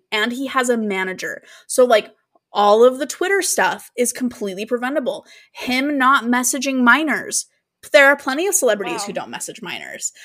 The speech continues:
Speaker 1: Like, that's the thing that's crazy, is he's paying somebody thousands of dollars to keep him out of this shit, but he keeps ending up in it because he's stupid and he just
Speaker 2: Sure.
Speaker 1: won't keep his mouth shut.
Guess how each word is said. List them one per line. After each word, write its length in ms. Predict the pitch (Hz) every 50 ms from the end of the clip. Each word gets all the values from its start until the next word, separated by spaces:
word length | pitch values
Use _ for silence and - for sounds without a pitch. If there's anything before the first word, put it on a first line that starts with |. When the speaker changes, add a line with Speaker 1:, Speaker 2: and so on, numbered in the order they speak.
| - - _ -
Speaker 1:
Like, 220 | - 254 254 -
that's 180 | 294 294 - -
the 80 | 349
thing 140 | 320 370 349
that's 180 | 349 330 - -
crazy, 380 | - - 269 277 269 269 240
is 180 | 233 226 - -
he's 140 | 247 240 240
paying 400 | - - - 247 247 269 302 302
somebody 320 | - 311 311 311 294 262
thousands 500 | 247 - - 202 196 202 220 254 277 285
of 120 | 294 254 226
dollars 400 | 208 190 208 208 202 196 - -
to 80 | -
keep 240 | - - - 202 214
him 100 | 220 190
out 160 | 160 170 170
of 100 | 180 190
this 120 | 214 247 254
shit, 300 | - - 294 285 - -
but 100 | - 208 -
he 100 | - 214
keeps 320 | - - 240 233 233 - - _ _
ending 300 | 214 214 214 196 190 151
up 200 | 156 196 202 -
in 80 | 190 165
it 120 | - - _
because 200 | - - 208 196
he's 160 | 202 196 196 -
stupid 680 | - - - - - - 277 269 269 - - - - _ _ _ _ _ _ _ _ -
and 80 | 214 233
he 40 | 233
just 140 | 233 226 240
Speaker 2:
Sure. 80 | 233
Speaker 1:
won't 140 | 233 233 240
keep 100 | - 247
his 80 | 247 240
mouth 320 | 233 220 233 294 359 -
shut. 420 | - - - - - - - -